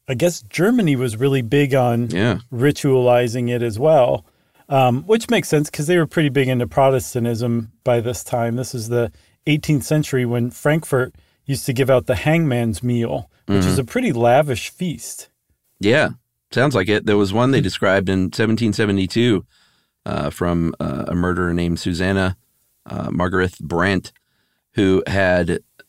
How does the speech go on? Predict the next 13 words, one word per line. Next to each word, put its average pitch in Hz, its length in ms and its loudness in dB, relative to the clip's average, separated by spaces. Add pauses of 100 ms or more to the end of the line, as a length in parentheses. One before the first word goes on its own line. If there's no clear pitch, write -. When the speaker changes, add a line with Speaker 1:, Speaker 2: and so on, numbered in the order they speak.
(440)
Speaker 2:
uh, - 400 -4
and 101 200 -2
this 127 100 -2
is 92 200 -6 (320)
kinda 80 220 -2
gross 82 260 -2
to 85 100 -4
read 85 140 0
out 76 140 2
loud, 98 260 2
but, 90 200 0 (440)
um, 92 340 0
s-, - 160 -12